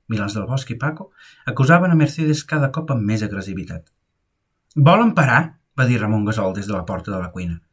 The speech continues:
"La meva dona ja els ha dit que no ha estat l'única que ha entrat al celler." "Sí, ja ens ho ha dit que l'Avelino també hi havia baixat algun moment, però... Però vostès l'han tallat i no l'han deixat acabar."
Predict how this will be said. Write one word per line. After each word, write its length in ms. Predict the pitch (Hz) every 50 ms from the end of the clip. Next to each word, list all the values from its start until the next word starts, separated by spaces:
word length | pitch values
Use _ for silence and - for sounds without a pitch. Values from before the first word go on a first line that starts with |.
| _ _ _ _ _ _ -
"La 80 | - 139 147
meva 180 | 185 190 220 190
dona 160 | 170 170 190
ja 80 | 190 185
els 80 | 160 160
ha 60 | 151
dit 120 | 170 - -
que 80 | - 165
no 100 | 170 170
ha 40 | 165
estat 180 | - 180 151 160
l'única 300 | 165 147 120 107 - 104
que 80 | 107
ha 40 | 104
entrat 200 | 104 110 107 107
al 100 | 107 -
celler." 260 | - 107 90 87 - _ _ _ _ _ -
"Sí, 240 | - - - 156 139 117 98 - - _ _ _ _ _ _ _ _ _ _ _ _ _ -
ja 180 | 143 151 139 131
ens 120 | 127 120
ho 40 | 135
ha 60 | 127 127
dit 200 | 127 117 - -
que 100 | - 120
l'Avelino 440 | 117 117 117 117 123 123 113 110 110 -
també 200 | 110 107 110 107
hi 80 | 104 104
havia 220 | 107 110 110 -
baixat 260 | - - 113 110 92
algun 240 | 98 98 101 110 104
moment, 320 | 104 101 104 101 95 92 85
però... 200 | 107 101 95 95 92 101 - - - - _ _ _ _ _ _ _ _ _ - _ -
Però 140 | - 156 147
vostès 340 | 131 135 - - 180 175 175
l'han 140 | 202 202 180 180
tallat 300 | 180 165 165 165 165 208
i 60 | 190
no 100 | 160 151
l'han 160 | 139 139 131 127
deixat 260 | 123 - 135 135 143
acabar." 260 | 139 143 151 180 156